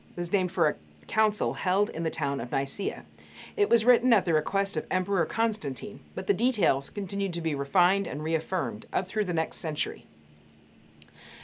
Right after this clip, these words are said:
The Athanasian Creed was written in France in the fifth century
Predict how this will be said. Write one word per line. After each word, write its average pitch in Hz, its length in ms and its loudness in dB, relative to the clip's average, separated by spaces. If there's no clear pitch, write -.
The 202 120 0
Athanasian 190 720 4
Creed 135 400 -8
was 175 160 -2
written 208 200 0
in 165 140 0
France 156 480 0
in - 120 -6
the 156 60 -2
fifth 208 280 -2
century - 520 -6